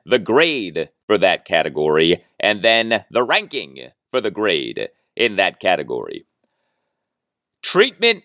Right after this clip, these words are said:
of families, grade F. Ranking, tied for twenty-ninth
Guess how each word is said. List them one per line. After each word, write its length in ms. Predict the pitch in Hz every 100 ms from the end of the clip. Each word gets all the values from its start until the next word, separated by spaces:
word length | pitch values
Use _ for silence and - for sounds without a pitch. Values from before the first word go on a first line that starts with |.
| -
of 140 | 165 -
families, 960 | 160 196 160 110 62 50 50 - - - _ _ _ _ -
grade 760 | 131 214 190 120 73 73 69 _ _ _ _ -
F. 300 | 262 208 - _ _ _ _ _ _ _ _ _ -
Ranking, 600 | 151 214 - 139 78 53 _ _ _ _
tied 600 | - 175 185 175 165 151 _ -
for 120 | 160
twenty-ninth 680 | - - 190 202 185 143 73